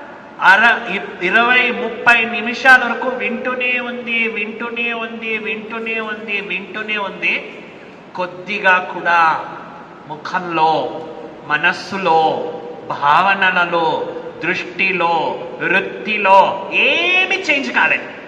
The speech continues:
ఎంత మంచిగా చెప్పిందంటే వాళ్ళ అమ్మాయి ముప్పై నలభై నిమిషాలు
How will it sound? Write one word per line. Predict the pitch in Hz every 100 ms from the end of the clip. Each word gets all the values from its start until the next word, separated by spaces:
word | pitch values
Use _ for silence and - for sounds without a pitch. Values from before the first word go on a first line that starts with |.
| - - - - - - - - - - - - - - - -
ఎంత | 214 269 302
మంచిగా | 269 254 247 277
చెప్పిందంటే | 269 247 226 277 269 202 - 185 233 - - - - - - - - - - -
వాళ్ళ | 196 214
అమ్మాయి | 196 220 302 349 311 349 359 - - - - - - - -
ముప్పై | 170 208 - 302
నలభై | 302 285 277 277
నిమిషాలు | 262 254 254 - 285 285